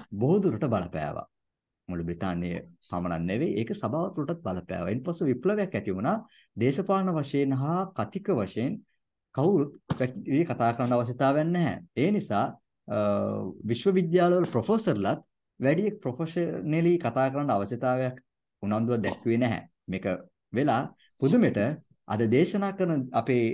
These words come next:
සභාව තුළටත් මේ බෝල්ඩ්වින්ගේ, ඒකට කියන්නේ අපි බෝල්ඩ්විනිසම් කියලා අපි කියන්නේ, මේක එක ඉසම් එකක්.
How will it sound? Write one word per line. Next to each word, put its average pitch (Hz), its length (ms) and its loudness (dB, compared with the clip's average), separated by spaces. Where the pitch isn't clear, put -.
සභාව 170 440 2
තුළටත් 104 640 -4
මේ 110 260 2
බෝල්ඩ්වින්ගේ, 160 800 2
ඒකට 131 220 -2
කියන්නේ 175 200 2
අපි 170 80 2
බෝල්ඩ්විනිසම් 135 840 2
කියලා 95 260 -2
අපි 107 100 -8
කියන්නේ, 110 440 -2
මේක 117 200 0
එක 113 180 2
ඉසම් 139 340 2
එකක්. 92 160 -2